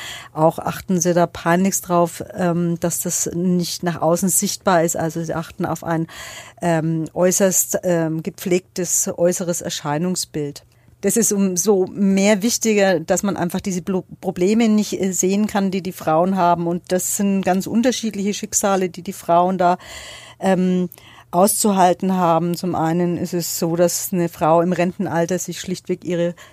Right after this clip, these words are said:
ähm, Wohnung nicht mehr leisten kann. Manchmal sind's auch Frauen, die ihre Wohnung verlieren,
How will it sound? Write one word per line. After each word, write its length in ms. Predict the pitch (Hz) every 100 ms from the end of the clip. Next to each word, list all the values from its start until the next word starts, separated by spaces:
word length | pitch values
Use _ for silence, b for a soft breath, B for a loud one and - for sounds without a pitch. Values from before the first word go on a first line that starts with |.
| B -
ähm, 440 | 175 170 170 165
Wohnung 360 | 156 185 233 220
nicht 220 | 214 -
mehr 120 | 208
leisten 500 | 196 185 185 - 190
kann. 400 | - 175 175 175
Manchmal 400 | 170 147 - 185
sind's 240 | 175 185 -
auch 220 | 170 175
Frauen, 540 | - 165 160 175 185 B B B - -
die 140 | 185
ihre 420 | 160 175 165 165
Wohnung 300 | 160 170 190
verlieren, 500 | - 180 165 180 180